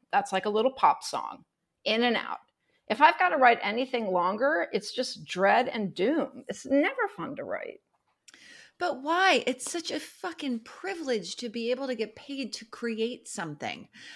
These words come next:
Speaker 2: And I keep, I keep having this feeling of, like, "Well, I am so, I am so lucky. This is, why am I squandering this? Why am I not feeling more gratitude that I am getting paid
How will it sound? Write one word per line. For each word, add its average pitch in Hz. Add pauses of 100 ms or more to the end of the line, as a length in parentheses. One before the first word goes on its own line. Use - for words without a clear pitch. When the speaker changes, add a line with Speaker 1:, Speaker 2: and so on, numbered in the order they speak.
(120)
Speaker 2:
And 247
I 247
keep, 320 (1600)
I 240
keep 349
having 320
this 226
feeling 294
of, 180
like, 190 (140)
"Well, 190
I 247
am 254
so, 269
I 233
am 233
so 233 (120)
lucky. 226
This 202
is, 240
why 277 (280)
am 220
I 196
squandering 339
this? 339 (360)
Why 240
am 311
I 262
not 226
feeling 240
more 185
gratitude 190
that 175
I 196
am 220
getting 196
paid 202